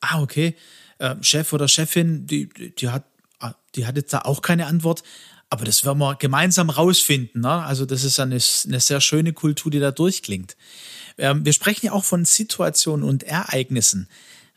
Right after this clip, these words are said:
Nenn doch mal noch Beispiele für eine Situation, wo das passieren kann. Und dann auch,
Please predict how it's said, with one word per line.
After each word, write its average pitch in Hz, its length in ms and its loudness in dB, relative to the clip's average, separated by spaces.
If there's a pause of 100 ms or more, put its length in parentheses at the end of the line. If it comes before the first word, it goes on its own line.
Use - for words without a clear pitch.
(320)
Nenn 143 360 2
doch 214 100 4
mal 180 360 2
noch 165 380 0 (360)
Beispiele 185 720 2
für 165 480 2
eine 147 140 2
Situation, 123 800 0
wo 110 80 -8
das 113 200 -2
passieren 170 500 0
kann. 175 300 0 (360)
Und 131 160 -2
dann 131 140 0
auch, 135 260 -2